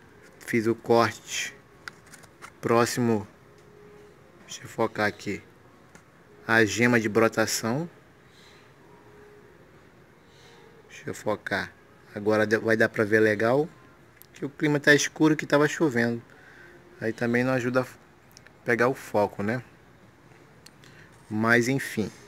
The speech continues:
vamos ver aqui se consegue pegar foco. Aí dá pra ver que aqui, aqui embaixo é onde ia nascer uma folhinha.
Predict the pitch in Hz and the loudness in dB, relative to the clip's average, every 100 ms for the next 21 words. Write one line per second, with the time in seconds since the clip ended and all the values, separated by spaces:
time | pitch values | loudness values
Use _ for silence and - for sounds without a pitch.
0 | - - - - - 110 110 101 110 104 | -20 -20 -20 -20 -16 -8 -6 0 0 0
1 | 107 - - 117 - 117 117 113 - - | -6 -6 -4 -2 4 4 4 -2 -10 -20
2 | - - - - - - - 117 113 110 | -20 -20 -20 -20 -20 -20 -2 0 2 0
3 | - 117 98 - - - - - - - | 0 0 0 -4 -20 -20 -20 -20 -20 -20
4 | - - - - - - - - - - | -20 -20 -20 -20 -20 -20 -20 -20 -20 -20
5 | - - - - - - - - - - | -20 -20 -20 -20 -20 -20 -20 -20 -20 -20
6 | - - 117 117 131 165 156 143 151 151 | -14 0 2 4 4 4 4 4 2 2
7 | - 156 165 - - - - - - - | 4 6 6 4 -14 -20 -20 -20 -20 -8
8 | - 117 - 143 123 113 135 135 - - | -2 -2 2 2 4 6 6 6 2 -8
9 | - - - - - - 120 127 131 131 | -12 -12 -12 -10 -8 -6 2 6 8 8
10 | 143 139 147 147 - 147 143 147 - 180 | 8 8 8 8 8 6 8 6 6 6
11 | 165 123 | 8 6